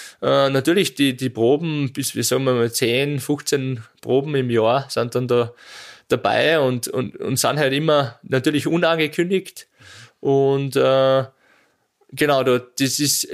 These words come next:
das, das ist ja das normale, äh, Pro-, Proze-, die normale Prozedur, wo sich jeder Athlet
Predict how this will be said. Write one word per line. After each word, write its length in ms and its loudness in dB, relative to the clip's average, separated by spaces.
das, 200 0
das 180 -2
ist 100 -2
ja 240 4
das 280 -2
normale, 580 0
äh, 220 2
Pro-, 340 -4
Proze-, 340 -2
die 200 -4
normale 360 0
Prozedur, 560 0
wo 100 4
sich 140 -2
jeder 320 2
Athlet 560 -2